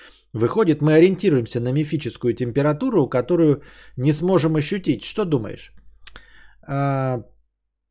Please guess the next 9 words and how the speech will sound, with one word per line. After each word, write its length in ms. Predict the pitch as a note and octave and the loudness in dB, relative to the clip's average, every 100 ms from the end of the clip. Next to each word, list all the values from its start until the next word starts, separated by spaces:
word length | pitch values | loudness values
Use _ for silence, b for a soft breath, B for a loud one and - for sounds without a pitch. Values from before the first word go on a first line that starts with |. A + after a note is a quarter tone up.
| _ _ _ _ _ _ _ - | _ _ _ _ _ _ _ -6
во-первых, 760 | A#2+ D3 G3+ G#3+ F#3 - - | -2 0 2 2 0 -2 -2
э, 320 | D3 C#3+ C#3 - | 2 2 0 -2
это 580 | D3+ D3+ C#3+ C#3+ C#3 C3+ | 0 4 4 4 2 0
не, 260 | C3 C#3 - | -2 -2 -2
не, 200 | C#3 C3 A2 | -2 -2 -2
неправда. 720 | C#3+ A#2+ A2+ F#2+ F#2+ F3 G3+ b b b b A#2+ | -4 0 -2 0 -2 -4 -6 b b b b -4
А, 320 | A#2 A#2 A#2 | -2 0 -2
есть, 600 | A#2+ A2 F3 D3 - - B2 | -2 6 6 6 -6 -6 -2
эм, 1200 | B2 A#2 A2+ A2+ A2+ A2 A2 A2 G#2+ A2 G#2+ | 0 2 2 2 0 -4 -8 -8 -12 -16 -18